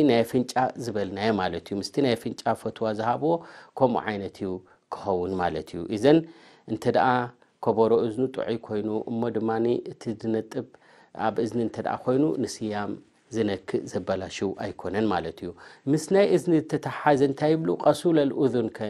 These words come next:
እዝንኻ እንተ ደኣ ተሓፂብካ ኸ እዝኒ ገለገለ ሰባት ክሕፀብ ኣለዎ ኢሎም መ-፣ ሓካይም ይእዝዝሉ ድሕፀብ ኣሎ ማለት እዩ። ወሃዛ ኢሎም ሕክሙሁ ሕክሙ ቀጥረትል ኡዙን ክልክዕ ከምዚ ዝነጥብ ማይ ከምኡ እዩ ድቁፀር ማለት እዩ።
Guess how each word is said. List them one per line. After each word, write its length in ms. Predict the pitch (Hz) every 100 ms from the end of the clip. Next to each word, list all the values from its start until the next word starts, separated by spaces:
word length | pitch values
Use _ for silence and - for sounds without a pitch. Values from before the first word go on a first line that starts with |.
| -
እዝንኻ 360 | - 127 151 147 147
እንተ 140 | 135
ደኣ 140 | 135 107
ተሓፂብካ 480 | - - - - - 104
ኸ 200 | - 101
እዝኒ 260 | - 104 139 165 165 - - - _ -
ገለገለ 480 | 104 110 110 104 117 104
ሰባት 400 | 123 127 143 - - _ _ _
ክሕፀብ 560 | - - - 113 123 117
ኣለዎ 300 | 107 101 104 101
ኢሎም 300 | 113 107 104 -
መ-፣ 220 | 117 117
ሓካይም 440 | - - - 107 110
ይእዝዝሉ 440 | 113 110 117 143 165 135
ድሕፀብ 440 | - - - 107
ኣሎ 180 | - 117 123
ማለት 340 | 92 85 82
እዩ። 140 | 85 73 - _ - - - -
ወሃዛ 400 | 127 180 196 175 175
ኢሎም 280 | 165 180 156 -
ሕክሙሁ 420 | 180 175 156 156 160
ሕክሙ 300 | 160 - 147
ቀጥረትል 480 | 131 131 120 - 98
ኡዙን 300 | 101 90 90 -
ክልክዕ 300 | - 180 180
ከምዚ 300 | 123 143 135
ዝነጥብ 420 | 143 160 156 170 165
ማይ 180 | 180 165
ከምኡ 240 | 190 165
እዩ 100 | 147 117
ድቁፀር 420 | 117 104 123 113
ማለት 360 | 95 90 87
እዩ። 140 | -